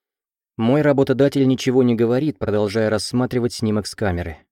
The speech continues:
Я замечаю, что в его широко раскрытых темных глазах читаются шок и ужас. «Нам нужно время, чтобы получить больше информации», напоминаю я. Пару месяцев назад бюро перепрофилировали,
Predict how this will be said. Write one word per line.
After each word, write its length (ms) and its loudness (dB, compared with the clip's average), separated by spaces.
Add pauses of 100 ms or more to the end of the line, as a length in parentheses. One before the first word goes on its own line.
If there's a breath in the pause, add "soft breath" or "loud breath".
(320)
Я 140 0
замечаю, 460 -2
что 120 -8
в 40 -6
его 200 0
широко 560 -4
раскрытых 680 -4
темных 360 -2
глазах 420 -2
читаются 440 -6
шок 360 -8 (100)
и 160 -10 (140)
ужас. 560 -10 (800)
«Нам 240 0
нужно 240 0
время, 300 0
чтобы 200 -6
получить 320 -6
больше 300 -4
информации», 720 -8 (200)
напоминаю 480 -4
я. 220 -6 (1120)
Пару 280 0
месяцев 420 -4
назад 360 -2
бюро 420 0
перепрофилировали, 1120 -4